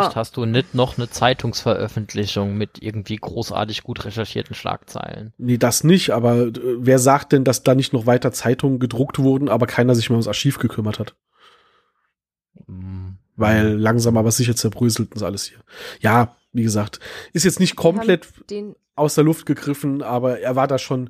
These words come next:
Speaker 3: er war mir dazu sicher, dass das die letzte Ausgabe war und nicht nur die
Speaker 2: Ja,
Speaker 3: neueste, die wir
Speaker 2: okay.
Speaker 3: finden.
Speaker 1: Wir haben den Archivraum nicht gesehen, weil sie den dann noch mal hätten bauen müssen und es war denen zu teuer.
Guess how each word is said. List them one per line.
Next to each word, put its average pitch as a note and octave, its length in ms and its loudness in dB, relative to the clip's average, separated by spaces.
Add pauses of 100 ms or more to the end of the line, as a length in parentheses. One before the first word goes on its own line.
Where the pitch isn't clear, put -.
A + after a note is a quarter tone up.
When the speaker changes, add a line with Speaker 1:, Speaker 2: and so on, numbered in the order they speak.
(140)
Speaker 3:
er C#3+ 140 -2
war E3+ 80 4
mir G3 120 4
dazu E3+ 300 0
sicher, E3 300 0
dass C3+ 160 -2
das - 160 -4
die C#3 80 -6
letzte D3 340 -2
Ausgabe B2+ 500 -4
war B2+ 260 -2 (380)
und C#3+ 140 0
nicht D3 240 -2
nur C#3 100 0
die B2 100 -6
Speaker 2:
Ja, B2 40 -2
Speaker 3:
neueste, A#2+ 380 0
die A2+ 100 -4
wir A2+ 80 -2
Speaker 2:
okay. - 80 -8
Speaker 3:
finden. G#2+ 400 -12 (2250)
Speaker 1:
Wir A3 220 0
haben A#3 120 4
den A3+ 160 4
Archivraum G3+ 540 0
nicht G#3+ 160 0
gesehen, G3 320 4
weil F3 160 2
sie F#3 120 -2
den F#3+ 180 4
dann F3+ 140 2
noch F3+ 100 0
mal F3+ 140 2
hätten E3+ 260 -2
bauen E3+ 260 4
müssen E3 280 0
und C#3+ 80 -2
es - 160 -4
war C#3+ 160 2
denen D3 280 0
zu - 140 -12
teuer. - 380 -14